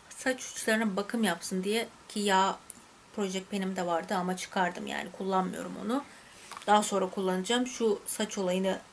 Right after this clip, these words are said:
halledene kadar, e, başka bir ürün kullanmıyorum ki bir ağırlık, bir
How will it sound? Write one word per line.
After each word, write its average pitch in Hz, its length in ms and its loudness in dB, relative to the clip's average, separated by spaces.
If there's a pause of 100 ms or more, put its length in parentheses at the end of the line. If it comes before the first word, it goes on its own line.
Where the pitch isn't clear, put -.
(140)
halledene 185 560 2
kadar, 233 340 4 (640)
e, 208 380 4 (760)
başka 233 280 0
bir 202 80 -2
ürün 220 200 -2
kullanmıyorum 214 560 -2
ki 196 140 -4
bir - 180 -4
ağırlık, 196 420 2
bir 196 180 0